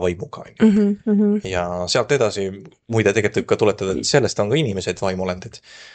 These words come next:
Speaker 1: Et kui me ära sureme, siis ka meie oleme vaimsed inimesed mingil määral. Meil on ihu, hing ja vaim, eks ole, sest me oleme loodud Jumala näo sarnaseks, nii et meil on ka vaim. Äh, ja see on huvitav,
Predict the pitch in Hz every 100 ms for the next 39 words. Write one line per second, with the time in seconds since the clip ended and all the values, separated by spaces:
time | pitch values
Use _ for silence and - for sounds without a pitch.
0 | - - 95 - - 95 95 92 107 120
1 | 113 101 95 92 98 - 107 139 135 113
2 | 107 107 120 113 104 - - 110 104 98
3 | 98 104 98 98 98 95 98 - - -
4 | - 92 90 104 123 113 101 110 98 113
5 | 107 120 113 101 98 - 101 95 95 _
6 | - - - - 101 92 95 98 98 95
7 | 101 92 92 98 98 95 120 123 101 107
8 | - 120 117 143 160 190 117 101 _ _
9 | _ _ _ _ 101 92 92 92 95 101
10 | 107 151 165 - -